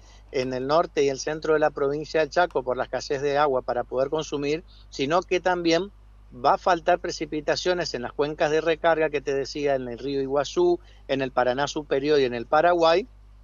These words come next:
para poder revertir la situación del río Paraná que atraviesa las costas de la provincia del Chaco. Así que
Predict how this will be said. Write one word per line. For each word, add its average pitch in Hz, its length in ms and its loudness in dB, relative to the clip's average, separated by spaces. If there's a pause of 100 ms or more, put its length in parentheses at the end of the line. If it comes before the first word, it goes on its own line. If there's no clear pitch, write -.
(520)
para 143 220 4
poder 143 300 4
revertir 143 440 0
la 151 100 2
situación 139 600 0 (380)
del 139 440 2
río 143 300 2
Paraná 127 400 2
que 139 240 0
atraviesa 123 480 -2
las 120 120 -6
costas 123 260 -6
de 113 40 -2
la 117 80 -2
provincia 110 440 -4
del 104 80 -6
Chaco. 110 240 -6
Así 131 200 -6
que 127 200 -4